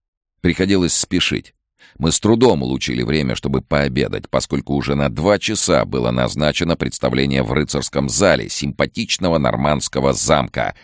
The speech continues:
лежавшего за тополями на краю деревни. У нас оставалось всего полчаса, чтобы опробовать освещение, после чего Оскару предстояло под барабанный бой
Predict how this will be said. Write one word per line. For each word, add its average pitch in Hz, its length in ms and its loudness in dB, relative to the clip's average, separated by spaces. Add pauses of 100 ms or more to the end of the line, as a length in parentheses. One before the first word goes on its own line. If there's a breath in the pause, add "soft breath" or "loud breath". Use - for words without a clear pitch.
(220 soft breath)
лежавшего 65 720 0
за 64 160 -2
тополями 64 540 0
на 52 160 -6
краю 62 320 -2
деревни. 50 600 -4 (320)
У 73 100 0
нас 113 240 2
оставалось 107 500 2
всего 98 320 2
полчаса, 101 760 0
чтобы 85 280 2
опробовать 80 600 2
освещение, 71 840 0 (420 soft breath)
после 87 320 2
чего 95 320 6
Оскару 101 320 0
предстояло 73 600 0
под 67 180 -2
барабанный 71 600 2
бой 92 380 2